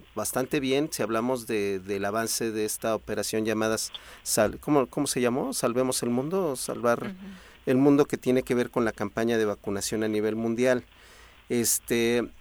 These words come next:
Speaker 1: eh, comentas tú que no, que no consideras que vaya a haber por parte del gobierno, eh, eh, la disposición de, de recursos para,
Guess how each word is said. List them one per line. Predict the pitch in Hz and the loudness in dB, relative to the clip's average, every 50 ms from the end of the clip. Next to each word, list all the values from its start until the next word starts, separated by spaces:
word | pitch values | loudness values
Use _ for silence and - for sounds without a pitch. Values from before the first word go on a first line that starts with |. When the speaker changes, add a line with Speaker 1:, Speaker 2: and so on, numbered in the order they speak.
| - - - | -16 -8 -2
Speaker 1:
eh, | 117 120 120 117 117 113 | 0 0 2 2 0 0
comentas | - - 139 139 151 156 - 185 165 - - | 0 2 4 4 4 4 4 4 4 4 4
tú | - 165 151 - | 2 2 0 2
que | - 147 135 | 2 2 4
no, | 131 131 135 139 143 143 143 143 143 143 147 143 - - - | 4 6 6 6 8 8 8 8 6 6 4 2 0 -4 -4
que | - 127 123 123 120 123 123 | 0 2 4 4 4 4 4
no | 123 127 139 | 4 2 2
consideras | - - 156 143 - - 139 139 135 143 135 - | 2 2 2 2 2 2 4 4 4 4 2 0
que | - - 117 | -2 -2 0
vaya | 110 120 123 123 131 | 2 2 4 4 4
a | 127 | 4
haber | 127 127 127 123 | 4 4 2 2
por | - - - - | 0 -4 -10 -6
parte | - 113 107 - - 120 | -4 -4 -4 -2 -2 0
del | 117 113 113 | 0 0 0
gobierno, | 113 113 110 117 117 113 113 120 123 131 131 - - - - - - - - - - | -2 -2 0 0 0 0 0 0 -2 -2 -4 -8 -16 -20 -20 -20 -20 -20 -20 -10 -4
eh, | - 107 104 101 101 101 101 104 101 101 101 101 101 101 101 - - - - - | -2 0 0 0 0 0 0 0 0 0 0 0 -2 -4 -4 -8 -12 -20 -18 -12
eh, | - 101 101 104 98 98 98 98 95 | -10 -6 -4 -2 -2 0 -2 -2 -2
la | 98 104 | -2 -4
disposición | 101 107 - - - - - - - 107 - - 127 120 123 120 | -4 -4 -6 -6 -4 -4 -4 -2 -2 -2 -2 0 0 2 2 0
de, | 123 117 - - | 0 -2 -4 -6
de | - - 110 110 107 104 107 107 107 | -8 -4 -2 0 2 2 2 2 0
recursos | 107 113 107 - - 123 120 113 - 131 117 - | -2 -4 -6 -4 -4 -2 -2 -2 -2 -2 -4 -4
para, | - - 104 95 92 95 95 95 | -4 -4 -2 0 0 -2 -2 -4